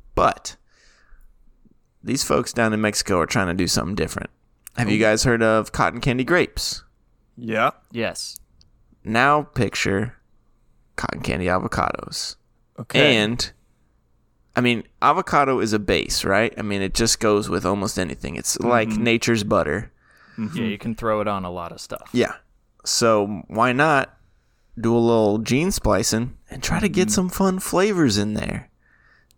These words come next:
Speaker 1: This is a taco flavored avocado,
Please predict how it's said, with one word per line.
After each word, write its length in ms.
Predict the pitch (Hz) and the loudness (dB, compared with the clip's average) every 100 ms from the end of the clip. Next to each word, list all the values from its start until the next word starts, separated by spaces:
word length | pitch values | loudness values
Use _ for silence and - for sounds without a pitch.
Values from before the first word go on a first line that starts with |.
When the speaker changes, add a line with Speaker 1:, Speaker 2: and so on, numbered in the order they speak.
| - | -6
Speaker 1:
This 340 | 123 151 - | 0 2 4
is 520 | 113 110 123 147 - - _ _ _ _ - - | 4 4 4 2 -2 -6 _ _ _ _ -18 -8
a 180 | - 110 | 0 0
taco 440 | 107 92 95 104 113 | 2 0 0 0 -2
flavored 800 | - 95 95 98 92 104 113 | 0 0 2 2 2 4 4
avocado, 1120 | 110 113 117 131 - 185 202 147 107 - - | 4 2 2 -2 0 2 4 2 0 -4 -12